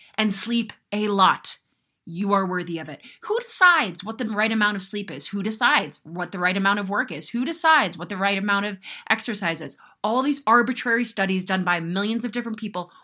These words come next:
What do you need? What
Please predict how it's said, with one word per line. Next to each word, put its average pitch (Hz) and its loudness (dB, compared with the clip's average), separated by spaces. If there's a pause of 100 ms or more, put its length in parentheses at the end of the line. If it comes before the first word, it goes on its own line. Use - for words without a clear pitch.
(100)
What 226 2
do 302 0
you 208 0
need? 175 -6 (2750)
What 208 0